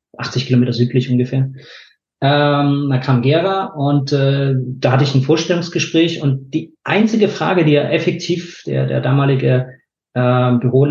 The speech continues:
also der Bezirksdirektor damals hatte, war, "Was ist mir wichtiger? Das Arbeiten an einem Schreibtisch oder mit Menschen?" Und für mich war klar, ja klar, mit Menschen. Ich mein, jetzt weiß ich, was der wollte, ne? Der wollte mich logischerweise in den Vertrieb holen, aber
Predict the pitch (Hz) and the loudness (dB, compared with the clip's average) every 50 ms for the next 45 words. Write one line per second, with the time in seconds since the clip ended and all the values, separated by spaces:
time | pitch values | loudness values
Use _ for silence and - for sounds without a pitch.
0 | 147 - - - 131 127 120 123 120 120 120 - - - 139 - - - 135 135 | 0 -6 -8 -6 -4 -4 -2 -2 -2 -2 -2 -2 0 -2 -2 0 0 0 -2 0
1 | 151 135 131 131 131 131 - 147 139 156 143 139 143 139 143 139 - - - _ | 0 -2 0 0 0 -2 -2 -4 -6 -6 -2 -2 0 0 -2 -4 -8 -14 -20 _
2 | _ 143 135 135 147 127 - 156 151 127 123 110 - - - 131 113 - - - | _ -2 -2 0 0 0 2 2 4 4 4 2 2 0 0 0 0 0 -4 -4
3 | - - - _ _ _ _ _ _ - 127 - - 143 165 170 170 160 160 165 | -8 -12 -16 _ _ _ _ _ _ -6 -6 -4 -2 0 0 2 2 2 2 2
4 | 165 165 165 165 160 - - 143 143 139 135 131 - 143 147 180 180 - - 208 | 0 0 -2 -2 -4 -4 -2 0 2 2 2 2 2 0 -2 -2 -2 0 0 0
5 | 208 202 - 139 151 147 135 - 123 120 120 120 113 - - 135 131 - _ _ | 2 2 0 0 0 0 0 0 0 0 0 0 -2 -4 -8 -12 -14 -16 _ _
6 | _ _ _ _ _ _ _ _ _ _ _ - 135 123 120 - - - - 135 | _ _ _ _ _ _ _ _ _ _ _ -4 -2 -2 -2 -4 -6 -2 2 2
7 | 135 165 170 - 160 147 135 - - 143 147 147 135 120 107 - - 147 139 123 | 4 4 2 2 0 0 0 -2 -2 0 0 2 0 0 -2 -4 -6 -4 -4 -4
8 | - 131 135 147 160 - - 123 120 135 131 - 135 135 135 - - - 156 131 | -2 0 0 0 0 -2 -6 -8 -10 -12 -12 -10 -8 -8 -8 -8 -4 -2 -2 -2
9 | - - 139 170 180 175 139 131 135 131 - 135 127 120 135 135 131 127 120 117 | 0 0 0 0 0 0 0 0 -2 -2 -2 -2 0 2 2 2 2 2 0 -4
10 | - - - - 139 135 147 151 135 127 131 139 143 143 147 - - - - - | -6 -12 -12 -4 -4 -2 0 0 2 2 2 4 4 2 2 0 -2 -8 -14 -16
11 | - - 139 135 131 135 139 143 123 156 143 139 131 139 131 - 170 190 190 - | -8 -2 0 0 2 2 2 0 0 2 0 0 0 0 -2 -2 -2 -2 -2 -2
12 | 135 123 113 117 120 - - 127 135 131 - | -4 -4 -4 -4 -8 -8 -4 -4 -4 -4 -4